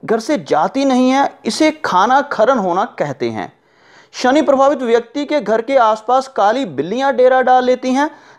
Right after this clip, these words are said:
तथा घर पर या घर के आसपास ही बिल्लियां अपने बच्चों को जन्म भी देती हैं तथा अक्सर दो बिल्लियां मिलकर एक दूसरे से लड़ती हुई और भयंकर आवाजें निकालती हुई भी पाई जाती हैं।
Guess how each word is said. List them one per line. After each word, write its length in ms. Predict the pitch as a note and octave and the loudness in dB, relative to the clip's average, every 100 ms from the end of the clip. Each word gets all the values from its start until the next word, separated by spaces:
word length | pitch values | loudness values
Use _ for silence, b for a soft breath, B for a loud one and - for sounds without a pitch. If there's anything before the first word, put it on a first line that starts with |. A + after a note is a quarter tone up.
| - | -6
तथा 220 | A#3 C#4 | -2 0
घर 280 | C4 E3+ A3 | 0 0 0
पर 200 | B3+ D4+ | 0 -2
या 160 | D4+ D#4 | 0 0
घर 240 | A3 A3 | 0 -2
के 140 | A#3+ C#4+ | 0 4
आसपास 520 | B3+ A#3 - B3 B3 | 4 2 -2 -2 -2
ही 60 | B3+ | -4
बिल्लियां 420 | E3 F3+ A#3 A3 | -4 -4 -2 -4
अपने 200 | A3 A3 | -4 -6
बच्चों 360 | D3+ - - | -6 -6 -6
को 120 | G3+ G#3 | -2 -2
जन्म 320 | B2 C3 D#3+ | 0 -2 -2
भी 140 | C#3 | -4
देती 320 | F#3+ C3+ B2 A2 | -2 -2 -2 -6
हैं 160 | G#2+ - b b b b - | -6 -10 b b b b -4
तथा 180 | A3+ C#4 - - | 0 0 -2 -4
अक्सर 400 | G#3+ - E4 D#3 B B _ | -4 0 0 0 B B _
दो 240 | C#3 A3 C#4+ | -6 -2 -2
बिल्लियां 560 | F#3+ G3 G#3+ C4 D4+ G#3 D3+ | -2 -4 -2 -2 0 -2 -4
मिलकर 440 | F3 A3 A#3+ D4+ | -4 -4 0 0
एक 320 | B3+ B3 G#3 | 2 0 -2
दूसरे 320 | A3+ A#3 B3+ | -4 -4 -4
से 140 | C4+ B3+ | 0 0
लड़ती 560 | D3+ D3 E3 G3 C#4+ | 2 0 0 -2 -4
हुई 280 | C#4 A#3+ C4+ | -2 -2 0
और 140 | C#4 B3+ | 0 0
भयंकर 480 | D3+ E3 G#3 C4+ - | -2 -6 -2 -2 -2
आवाजें 440 | - D#3+ E3 F#3 B3+ | -4 -2 -2 -2 -6
निकालती 520 | G3 - C#3+ F#3 A3 | -6 -2 -2 -2 -4
हुई 200 | F3+ G3 | -4 -4
भी 160 | F3 A#3 | -2 0
पाई 220 | F3+ D3 | 0 0
जाती 320 | B2 A2 A2+ | 0 -2 -6
हैं। 220 | G#2+ D2+ | -10 -12